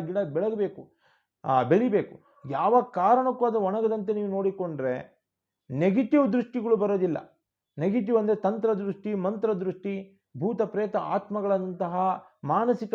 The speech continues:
ದೃಷ್ಟಿಗಳು ಮನೆಯ ಮೇಲೆ ಬೀಳೋದಿಲ್ಲ, ಮನೆಯ ಸದಸ್ಯರ ಮೇಲೆ ಬೀಳೋದಿಲ್ಲ. ದೃಷ್ಟಿ ದೋಷ ಬಹಳ ಕೆಟ್ಟದ್ದು. ಈ ದೃಷ್ಟಿ ದೋಷಕ್ಕೆ ಏನಾದ್ರೂ ಒಳಗಾಗಿ ನರಳುತ್ತಾ ಇದ್ರೆ, ಇಂಥ ಸಿಂಪ್ಟಮ್ ಇದೆ, ನಮಗ್ ತೊಂದ್ರೆ ಆಗ್ತಾ ಇದೆ, ನಾವು ದಿನೇ ನರಳುತ್ತಾ ಇದ್ದೀವಿ,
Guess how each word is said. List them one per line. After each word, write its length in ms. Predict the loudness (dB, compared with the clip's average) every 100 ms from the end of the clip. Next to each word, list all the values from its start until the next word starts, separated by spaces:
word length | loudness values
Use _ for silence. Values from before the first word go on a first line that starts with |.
| -2
ದೃಷ್ಟಿಗಳು 540 | -4 -6 -4 0 2 0 -2 -12 _ -10 -4
ಮನೆಯ 220 | -2 0 0
ಮೇಲೆ 160 | 2 2
ಬೀಳೋದಿಲ್ಲ, 380 | 0 -2 0 0 -2
ಮನೆಯ 260 | -2 -4 -4
ಸದಸ್ಯರ 460 | -4 -6 -4 -6 -4
ಮೇಲೆ 160 | -2 -2
ಬೀಳೋದಿಲ್ಲ. 400 | -4 -4 -6 -8 -12 _ _ _ _ _ _ _ _ _ -18
ದೃಷ್ಟಿ 340 | -14 -12 -10 -2
ದೋಷ 180 | 0 0 -2 -2
ಬಹಳ 180 | 2 4 4
ಕೆಟ್ಟದ್ದು. 380 | 2 -2 -6 -8 _ _ _ _ _ _ _ _ _ _ _ _ _ _ _ _ _ -8
ಈ 80 | -2 -2
ದೃಷ್ಟಿ 300 | -2 -4 -2 2
ದೋಷಕ್ಕೆ 420 | 4 4 2 -2
ಏನಾದ್ರೂ 400 | 0 2 0 2 4 6
ಒಳಗಾಗಿ 420 | 8 8 6 6
ನರಳುತ್ತಾ 360 | 0 -2 0 0
ಇದ್ರೆ, 220 | 0 -4 -8 -8 -8
ಇಂಥ 120 | -6 -4
ಸಿಂಪ್ಟಮ್ 340 | -4 -2 -2 0
ಇದೆ, 200 | -2 -2 -4 -14 _ _ -8
ನಮಗ್ 200 | -6 -4
ತೊಂದ್ರೆ 260 | -2 0 2 0
ಆಗ್ತಾ 220 | 0 -4
ಇದೆ, 180 | -4 -6 -10 -8
ನಾವು 140 | -6 -2
ದಿನೇ 180 | -2 0
ನರಳುತ್ತಾ 360 | 0 0 2 2 2
ಇದ್ದೀವಿ, 260 | -2 -6